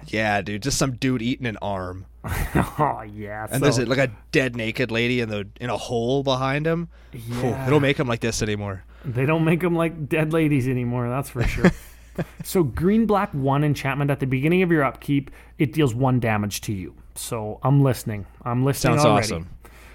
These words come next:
Speaker 2: Whenever a creature is put into target opponent's graveyard from the battlefield, gain an amount of life equal to that creature's toughness. So I, I think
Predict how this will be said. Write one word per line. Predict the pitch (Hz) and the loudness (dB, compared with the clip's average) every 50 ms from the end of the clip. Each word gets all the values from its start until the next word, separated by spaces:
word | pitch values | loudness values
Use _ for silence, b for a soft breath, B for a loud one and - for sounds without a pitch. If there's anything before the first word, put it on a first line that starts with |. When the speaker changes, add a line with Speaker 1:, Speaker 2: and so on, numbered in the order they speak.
| B B B | B B B
Speaker 2:
Whenever | 123 131 139 147 160 160 208 214 | 0 2 2 2 2 4 2 2
a | 202 | 2
creature | - - - - 165 170 156 - 180 175 160 | 0 -4 0 2 2 2 2 2 0 2 2
is | 143 - | 0 -4
put | - - - 156 151 - | -6 -2 -2 -2 -2 0
into | - 160 156 156 151 151 - - 147 | 0 0 2 2 0 0 0 0 -2
target | 143 143 - - 143 151 165 185 | 0 -2 -2 -2 0 0 2 0
opponent's | 175 - - - 143 147 147 147 127 - | -2 -2 -2 0 0 2 2 2 0 -2
graveyard | - - 123 117 120 123 123 139 143 139 143 143 131 | -6 -4 -2 0 0 0 2 2 2 2 2 0 -2
from | - - - - 143 139 139 143 147 147 147 143 139 135 117 113 - - | -4 -10 -8 -4 0 0 2 2 2 2 2 2 2 0 -2 -6 -8 -4
the | 139 127 | -2 0
battlefield, | 120 120 117 117 135 123 - 160 175 185 185 185 B B B B B B B - 120 104 - | 0 2 0 0 0 -2 0 0 0 0 0 -4 B B B B B B B -12 -12 -10 -2
gain | - 147 151 170 180 | 2 4 4 6 6
an | 190 185 | 6 4
amount | 175 165 156 151 156 147 156 | 4 4 4 4 4 2 2
of | 143 127 131 | 0 0 0
life | 135 135 135 139 131 - - | 2 2 2 2 0 -2 -2
equal | 156 151 143 - 139 139 | -2 -2 0 0 -2 -2
to | 135 - 131 | 0 0 0
that | 127 123 110 - | 0 0 -2 0
creature's | - 143 123 - 131 120 - | 0 0 2 2 0 -4 -4
toughness. | - - - 120 - - - - - - - - b b b b b b b b | -6 -8 -8 -8 -10 -12 -16 -14 -14 -14 -14 -16 b b b b b b b b
So | - - - - 139 123 127 123 123 120 - - - | -12 -6 -2 0 2 2 2 2 0 -2 -6 -6 -6
I, | 143 151 - - | -6 -6 -6 -4
I | - 147 | -6 -4
think | - - 302 415 - - - - | -2 0 0 0 0 -4 -12 -20